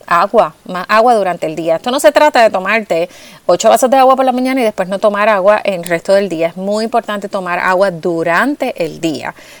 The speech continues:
Así que puedes hacer, por ejemplo, puedes tener un vaso grande de, no sé, treinta onzas y ponerte una meta. Ah, bueno, pues entre la mañana y el mediodía me voy a tomar un vaso. Entre el mediodía y la cena me tomo otro.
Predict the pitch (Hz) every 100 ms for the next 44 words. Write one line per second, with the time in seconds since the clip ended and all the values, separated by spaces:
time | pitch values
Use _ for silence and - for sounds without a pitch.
0 | _ - 233 202 180 190 185 151 165 175
1 | 180 151 147 175 175 - 185 180 175 180
2 | 175 - 175 226 285 269 254 233 233 190
3 | 170 - - 165 - - - - 180 180
4 | 185 214 302 285 - 247 277 - - -
5 | _ _ 240 226 220 208 208 220 180 147
6 | 151 - 190 160 143 156 180 180 175 180
7 | 165 165 170 175 208 240 262 - 254 247
8 | 247 247 247 247 302 311 254 196 175 180
9 | 190 185 180 156 - - 160 165 165 165
10 | 160 160 202 247 247 - 277 277 240 190
11 | 185 175 160 151 -